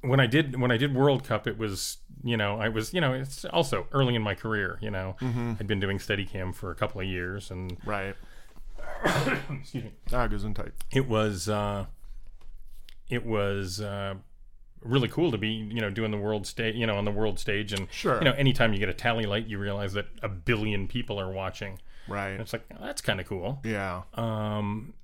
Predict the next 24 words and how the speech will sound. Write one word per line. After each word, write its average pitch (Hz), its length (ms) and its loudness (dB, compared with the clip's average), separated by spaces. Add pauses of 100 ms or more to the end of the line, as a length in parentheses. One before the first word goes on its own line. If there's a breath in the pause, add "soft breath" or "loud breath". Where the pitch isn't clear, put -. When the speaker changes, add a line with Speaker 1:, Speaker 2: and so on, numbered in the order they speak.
Speaker 1:
and 113 300 0
you're, 143 100 6
you 143 100 4
know, 110 120 6
and 120 80 4
you're 120 120 4
running 110 500 2
right 107 220 2
along, 104 580 0
you 135 80 2
know, 113 160 2
you're 120 240 -2 (720)
five 135 340 2
feet 117 260 -4
from, 104 440 -2
you 123 80 0
know, 104 120 2
the 110 100 -2
world's 104 260 0
best 113 180 0
soccer 135 260 -2
players. 92 380 -6
And, 101 100 0
Speaker 2:
Right. 95 200 -2